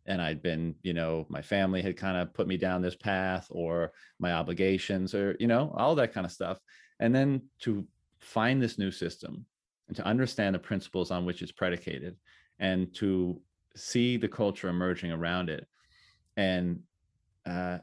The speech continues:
to be able to engage it, and then, then also to be able to use it to extricate yourself from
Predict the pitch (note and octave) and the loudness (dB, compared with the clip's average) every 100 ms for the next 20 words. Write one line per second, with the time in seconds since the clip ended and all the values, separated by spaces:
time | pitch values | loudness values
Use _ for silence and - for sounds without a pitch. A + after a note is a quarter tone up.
0 | - A2+ F2 G#2 F#2+ F#2+ A2 A2+ A2 G2+ | -4 -4 -2 0 2 4 4 4 2 0
1 | - A2+ F#2+ F#2 F2+ F#2 F#2 F#2+ F2 G2+ | -4 -2 0 0 0 2 0 -2 -2 0
2 | G#2+ G#2+ A2 A2+ A2+ A2+ - - G#2+ G#2+ | 2 4 4 2 0 -2 -6 -4 2 4
3 | F#2+ E2+ D#2+ G2 C3+ E3 D3 F#2+ F2+ - | 2 -2 -2 2 4 4 2 2 0 -4
4 | _ _ _ _ _ - A2+ A2 A#2 - | _ _ _ _ _ -2 -2 0 -2 -2
5 | B2 A#2+ G2+ G2+ - G2 F#2+ - G#2 F#2 | 2 4 4 2 2 2 2 0 -2 -2
6 | F#2 | -4